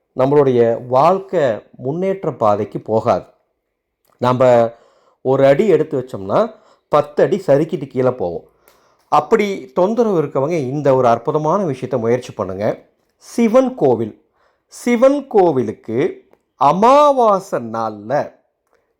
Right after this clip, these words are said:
விளக்கு வாங்கி கோவில்ல கொடுங்க. சிவன் கோவிலுக்கு விளக்கு வாங்கி, அது எந்த விளக்கு வாங்கினாலும் சரி, எந்த சைஸ்ல வாங்கினாலும் சரி, அது உங்க விருப்பம்தான்.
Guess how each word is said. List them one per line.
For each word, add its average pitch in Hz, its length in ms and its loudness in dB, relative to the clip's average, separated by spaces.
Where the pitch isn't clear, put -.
விளக்கு 226 600 2
வாங்கி 131 440 -4
கோவில்ல 156 300 4
கொடுங்க. 98 300 -6
சிவன் 190 380 2
கோவிலுக்கு 147 600 0
விளக்கு 175 600 0
வாங்கி, 120 320 2
அது 117 160 0
எந்த 214 340 0
விளக்கு 139 440 0
வாங்கினாலும் 120 460 -4
சரி, 113 220 -6
எந்த 180 280 2
சைஸ்ல 190 400 0
வாங்கினாலும் 131 440 0
சரி, 123 160 -4
அது 120 200 0
உங்க 131 220 0
விருப்பம்தான். 135 480 0